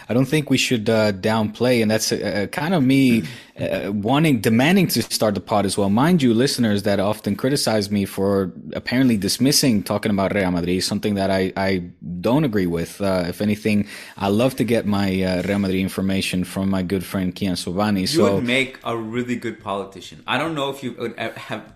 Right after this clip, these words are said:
Speaker 2: ever thought about going into politics, but just your ability to be like, "Look at me, I'm talking about Real Madrid. Take note, everybody." <laughs>
Speaker 1: I, when, when have I not wanted to talk? I, I take serious disagreement with this, uh, point you're trying to make. I always want to talk about Real Madrid.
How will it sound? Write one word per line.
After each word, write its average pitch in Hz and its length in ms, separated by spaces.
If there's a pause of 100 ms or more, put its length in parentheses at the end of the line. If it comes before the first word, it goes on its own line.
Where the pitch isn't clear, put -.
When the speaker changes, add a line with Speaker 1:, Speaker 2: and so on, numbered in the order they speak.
Speaker 2:
ever 120 220
thought 117 240
about 110 240
going 110 240
into 101 240
politics, 110 520 (420)
but 127 100
just 175 260
your 156 140
ability 131 400
to 135 100
be 120 160
like, 110 300 (1000)
"Look 214 200
at 190 80
me, 202 340
I'm 127 320 (340)
talking 143 280
about 139 240
Real 139 220
Madrid. 143 340
Take 143 240
note, 135 200
everybody." 98 520
<laughs> - 1700
Speaker 1:
I, 180 100
when, 226 400
when 214 200
have 208 120
I 175 140
not 170 240
wanted 165 380
to 156 120
talk? 143 380
I, 127 200
I 131 120
take 143 340
serious 143 320
disagreement 117 680
with 107 260
this, 107 320
uh, 95 360
point 135 320
you're 110 120
trying 101 240
to 90 60
make. 92 360
I 143 140
always 175 340
want 131 160
to 120 80
talk 113 200
about 104 200
Real 101 140
Madrid. 92 340